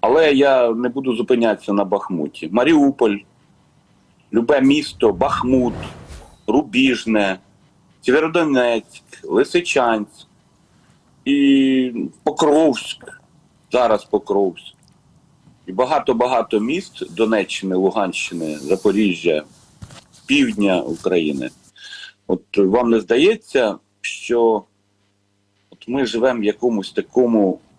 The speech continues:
придуманому світі політиками, які,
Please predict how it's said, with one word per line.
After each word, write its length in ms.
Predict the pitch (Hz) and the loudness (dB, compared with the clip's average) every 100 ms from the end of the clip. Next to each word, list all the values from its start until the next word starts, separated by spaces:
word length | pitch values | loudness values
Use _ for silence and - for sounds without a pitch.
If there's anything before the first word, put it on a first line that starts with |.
| _ | _
придуманому 680 | 110 113 135 123 113 110 110 | -2 2 2 2 2 0 0
світі 480 | - 131 196 190 - | -2 -2 -2 -2 -4
політиками, 960 | - 127 135 135 - 92 87 78 71 67 _ _ _ _ _ _ _ _ _ _ _ _ - | 0 2 4 2 0 -4 -4 -6 -8 -12 _ _ _ _ _ _ _ _ _ _ _ _ -8
які, 720 | 90 120 - - 180 170 143 | -2 -2 -2 0 4 4 2